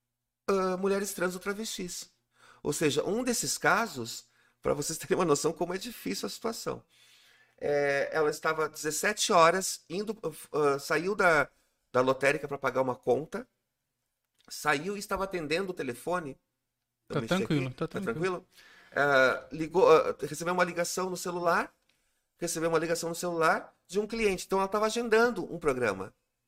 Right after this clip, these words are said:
Speaker 1: certo? Porque
Speaker 2: Hum.
Speaker 1: nós ensinamos elas que elas também podem atra-, não precisam ficar expostas, feito pedaços de carne no frigorífico, tá entendendo? Nas esquinas.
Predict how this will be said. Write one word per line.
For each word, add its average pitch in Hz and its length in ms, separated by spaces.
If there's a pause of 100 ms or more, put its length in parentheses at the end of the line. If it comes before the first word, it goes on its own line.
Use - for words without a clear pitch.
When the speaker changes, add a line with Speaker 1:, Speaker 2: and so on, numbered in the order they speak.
Speaker 1:
certo? 170 420
Porque 147 400
Speaker 2:
Hum. - 180
Speaker 1:
nós 156 200
ensinamos 170 640
elas 180 300
que - 100
elas 180 180
também 196 360
podem 190 500 (260)
atra-, 135 380
não 156 100
precisam 202 220
ficar 190 140
expostas, - 580
feito 131 340 (300)
pedaços 131 380
de 123 80
carne 120 320
no 113 140
frigorífico, 110 600
tá 113 100
entendendo? 110 280
Nas 107 160
esquinas. 101 560